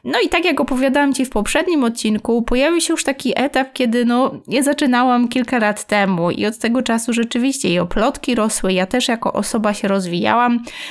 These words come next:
coraz bardziej zgłębiałam te arkana biznesu online. No i teraz już, em, właśnie pracuję, czy właśnie wspieram, ciężko powiedzieć, nazwać to pracą jakoś, nie wiem, kłócą mi się te dwa słowa,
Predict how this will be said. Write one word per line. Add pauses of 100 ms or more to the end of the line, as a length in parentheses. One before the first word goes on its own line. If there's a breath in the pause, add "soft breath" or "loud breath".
(120)
coraz
bardziej
zgłębiałam
te
arkana
biznesu
online. (440 loud breath)
No (140)
i
teraz
już,
em,
właśnie
pracuję,
czy
właśnie
wspieram,
ciężko
powiedzieć,
nazwać
to
pracą
jakoś,
nie
wiem,
kłócą
mi
się
te
dwa
słowa,